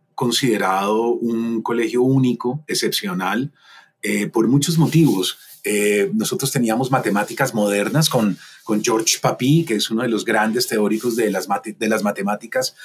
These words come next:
contemporáneas. Eh, ese tipo venía solo a dar clase a Colombia, a nuestro colegio.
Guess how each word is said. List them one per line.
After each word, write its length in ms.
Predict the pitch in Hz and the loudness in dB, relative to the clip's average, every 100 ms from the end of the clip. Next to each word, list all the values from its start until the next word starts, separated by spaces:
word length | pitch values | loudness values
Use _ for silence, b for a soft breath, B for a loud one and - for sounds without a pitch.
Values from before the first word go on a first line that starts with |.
| B _ | B _
contemporáneas. 960 | 117 120 107 110 101 95 104 127 151 - | -4 0 0 0 -2 -2 -2 -2 -4 -4
Eh, 260 | 104 104 113 | -2 -2 -2
ese 200 | 107 117 | -2 -2
tipo 260 | - 135 | -2 -2
venía 440 | 127 113 110 113 131 | 2 2 2 2 0
solo 380 | - 127 139 139 B - | -2 0 0 -2 B -4
a 120 | 107 | -2
dar 240 | 101 107 | 0 -2
clase 960 | - 120 120 - 131 131 123 98 90 87 | 0 2 2 0 0 0 0 -2 -6 -8
a 300 | - 120 123 | -2 -2 -2
Colombia, 720 | - 147 - 92 107 123 123 107 | -4 -4 -4 -4 -2 -2 -2 -4
a 100 | - | -2
nuestro 320 | 104 95 - | -2 -4 -10
colegio. 540 | 95 98 98 92 123 | -8 -6 -6 -6 -8